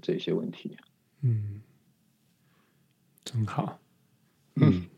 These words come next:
Speaker 2: <laughs> 然后这本书它其实也谈到蛮多这种边缘哈，但他们讲到这个梵谷嘛，然后还有
Speaker 1: 他主要是，对，他在讲，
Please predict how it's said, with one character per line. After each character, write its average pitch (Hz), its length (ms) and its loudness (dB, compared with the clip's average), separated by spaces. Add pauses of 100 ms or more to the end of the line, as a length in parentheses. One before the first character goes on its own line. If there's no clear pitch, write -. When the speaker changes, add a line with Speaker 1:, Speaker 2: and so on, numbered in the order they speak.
(500)
Speaker 2:
<laughs> 156 440 6 (600)
然 - 20 -6
后 117 100 4
这 131 140 4
本 104 180 4
书 113 260 2
它 123 180 2
其 117 140 0
实 107 160 2
也 95 160 6
谈 98 260 0
到 117 200 6
蛮 92 280 0
多 98 240 4
这 101 140 2
种 90 240 -2 (1000)
边 110 280 6
缘 95 280 4
哈， 92 260 -2
但 117 240 4
他 117 180 2
们 117 300 4
讲 87 240 0
到 101 180 6
这 101 160 4
个 92 300 0 (120)
梵 104 340 2
谷 98 200 2
嘛， 87 300 -6
然 90 140 -12
后 101 260 2 (300)
还 95 140 2
有 92 340 -2 (180)
Speaker 1:
他 196 160 6
主 147 160 4
要 120 160 10
是， 113 580 6
对， 110 440 6 (200)
他 156 240 6
在 165 240 6
讲， 98 440 4